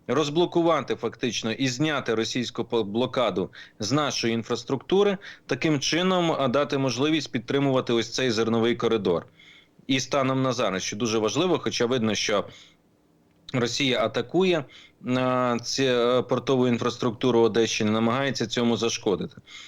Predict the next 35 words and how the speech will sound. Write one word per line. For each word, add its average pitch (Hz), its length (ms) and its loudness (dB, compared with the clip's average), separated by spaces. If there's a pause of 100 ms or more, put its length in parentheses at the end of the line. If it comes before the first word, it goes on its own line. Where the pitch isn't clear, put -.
(180)
Але 123 180 2
це 185 180 -2
спрацювало. 147 680 2
Те 147 160 -2
ж - 100 -6
саме 190 240 0
стосується 156 640 0
енергетики. 135 640 0
Тільки 135 260 -2
в 127 40 2
даному 170 380 2
випадку 143 480 0
ми 135 120 0
говоримо 127 500 2
не 135 260 2
про 117 460 2 (440)
Туреччину, 160 600 2
ми 180 100 0
говоримо 151 460 2
про 120 160 0
Катар. 113 460 -2 (420)
Державу, 135 500 0
яка 139 300 0
готова 135 380 2
бути 123 260 0
посередником. 113 800 -2 (640)
Про 143 180 0
що 214 280 0
може 185 340 0
йти 160 240 0
мова? 123 440 0 (400)
Ми 143 200 2
можемо 180 400 2
собі, 156 460 0
е, 147 80 2